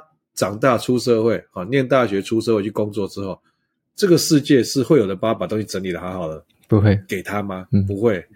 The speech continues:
Speaker 1: 当他在这A I的时代，一个新的东西跑出来，新的技术出来，哦，那今天老板或是主管叫你说，“你去把这东西学一学。”那他去哪？他说，“哎，报告老板，那个巨匠电脑没有开这门课耶，我怎么，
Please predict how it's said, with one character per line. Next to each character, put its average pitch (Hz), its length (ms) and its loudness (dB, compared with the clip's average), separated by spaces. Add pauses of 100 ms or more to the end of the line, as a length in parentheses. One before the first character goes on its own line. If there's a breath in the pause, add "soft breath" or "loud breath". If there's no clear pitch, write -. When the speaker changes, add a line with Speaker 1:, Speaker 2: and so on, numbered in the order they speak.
(400 soft breath)
Speaker 1:
当 170 160 2
他 185 140 6
在 180 100 4
这 170 120 4
A 160 180 6
I 156 120 6
的 135 140 4
时 120 180 0
代， 139 140 4
一 135 60 2
个 123 100 2
新 135 180 -2
的 123 80 2
东 117 160 0
西 117 140 0
跑 95 160 -4
出 101 100 -4
来， 104 60 0
新 135 160 -4
的 123 100 0
技 117 140 -6
术 110 160 0
出 107 200 -4
来， 82 220 -6 (360)
哦， 92 200 -10
那 131 220 2 (340)
今 135 180 0
天 131 320 0 (280)
老 113 180 2
板 95 240 -4 (160)
或 117 80 0
是 107 320 0 (160)
主 117 140 -4
管 104 120 -4
叫 110 140 -2
你 95 80 -4
说 110 140 -2
，“你 95 40 -8
去 110 80 -6
把 101 160 -4
这 98 80 -6
东 107 80 -2
西 104 60 -4
学 92 180 -6
一 95 40 -6
学。” 82 260 -12 (560 soft breath)
那 139 160 2
他 131 160 -2
去 131 160 -2
哪？ 101 140 -2
他 117 100 -2
说 143 160 2
，“哎， 143 80 2
报 139 220 0
告 131 80 6
老 113 120 2
板， 107 200 -4
那 131 40 -4
个 135 60 -6
巨 147 160 0
匠 135 180 2
电 127 140 2
脑 101 180 -4
没 123 120 -4
有 123 80 0
开 123 120 -2
这 120 120 -2
门 107 120 -8
课 117 200 0
耶， 95 40 -2
我 101 80 -2
怎 101 120 -6
么， 90 120 -12